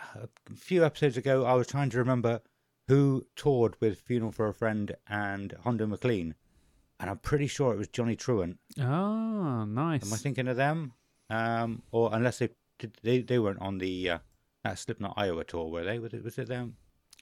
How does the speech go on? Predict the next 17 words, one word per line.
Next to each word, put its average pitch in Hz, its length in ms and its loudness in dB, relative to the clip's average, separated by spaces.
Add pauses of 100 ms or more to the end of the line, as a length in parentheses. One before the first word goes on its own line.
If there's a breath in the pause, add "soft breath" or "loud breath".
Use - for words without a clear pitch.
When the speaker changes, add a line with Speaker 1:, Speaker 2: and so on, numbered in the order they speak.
Speaker 2:
I 156 100 -6
don't 160 140 -2
Speaker 1:
I, - 20 0
Speaker 2:
know. 196 140 2
Speaker 1:
I'm - 60 0
not 202 100 4
Speaker 2:
I - 20 2
Speaker 1:
sure 277 160 2
I'm 285 60 4
Speaker 2:
don't 233 60 0
Speaker 1:
getting 208 120 4 (140)
the 190 40 4
Speaker 2:
really - 0 -
Speaker 1:
two 185 100 8
mixed 196 320 4
up. - 80 6
Speaker 2:
remember 165 360 6